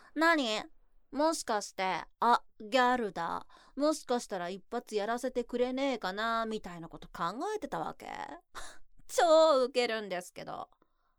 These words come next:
あ？何してんのって。あんたに関係ないじゃん。まあ、ダチがさ、今日いきなり遊べなくなっ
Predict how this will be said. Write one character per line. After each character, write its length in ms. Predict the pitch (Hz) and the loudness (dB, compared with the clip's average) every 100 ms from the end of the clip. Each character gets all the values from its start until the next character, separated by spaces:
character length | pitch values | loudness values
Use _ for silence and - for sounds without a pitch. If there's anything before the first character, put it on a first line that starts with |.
| _ _ _ | _ _ _
あ？ 340 | 180 214 302 415 _ _ _ _ _ _ _ _ _ | 4 6 6 2 _ _ _ _ _ _ _ _ _
何 460 | 190 190 214 427 262 | -8 0 2 2 -2
し 160 | - | -4
て 140 | - 190 | -6 -8
ん 80 | 160 | -8
の 80 | |
っ 60 | 170 - | -12 -18
て。 80 | - - _ - - - | -20 -20 _ -20 -20 -8
あ 120 | - 330 453 440 | 4 6 6 6
ん 40 | |
た 120 | 349 | 6
に 140 | 254 208 | 6 2
関 360 | 240 285 349 | 0 2 2
係 220 | 302 349 320 | 2 2 4
な 240 | 311 370 | 6 6
い 80 | 330 | 4
じ 100 | 208 | 0
ゃ 140 | 160 | -6
ん。 80 | 139 - - - - _ _ _ - | -10 -14 -20 -20 -20 _ _ _ -20
ま 440 | - 208 202 175 - | -8 -4 -2 -4 -10
あ、 120 | - _ _ _ _ _ _ _ _ - | -18 _ _ _ _ _ _ _ _ -16
ダ 340 | 208 233 240 | 0 4 4
チ 240 | 349 - 427 | 2 0 4
が 140 | 311 | 4
さ、 460 | 196 196 190 185 175 190 - _ _ _ _ _ _ _ _ _ _ - | 2 -4 -6 -4 -6 -10 -18 _ _ _ _ _ _ _ _ _ _ -4
今 260 | 240 214 | -2 -2
日 60 | 180 | -6
い 40 | |
き 180 | - 220 | -10 -10
な 140 | 214 196 | -8 -8
り 200 | 190 202 - _ _ _ _ _ | -8 -10 -16 _ _ _ _ _
遊 320 | 220 285 285 392 | 4 4 4 0
べ 120 | 392 | 2
な 140 | 381 | 2
く 100 | 359 | 2
な 140 | 359 | 2
っ 60 | 359 | 0